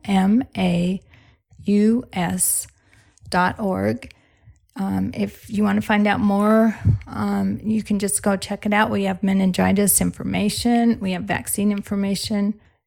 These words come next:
Um, you can find out which states. I think that we have information about states that have had outbreaks.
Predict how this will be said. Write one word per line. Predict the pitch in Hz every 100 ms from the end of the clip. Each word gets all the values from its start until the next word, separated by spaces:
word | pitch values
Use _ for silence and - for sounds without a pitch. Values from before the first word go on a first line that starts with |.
| _ -
Um, | 190 95 -
you | -
can | -
find | - 101
out | - -
which | 208 190
states. | - - 107 - - - - _ _ _ _ -
I | 208
think | 196 226 -
that | 196 190
we | 190
have | 175 185 175 185 -
information | 214 214 185 185 - 202
about | 180 180 - -
states | - - 190 -
that | 202 185
have | 180
had | 185 185
outbreaks. | 190 196 247 226 214 220 214 - -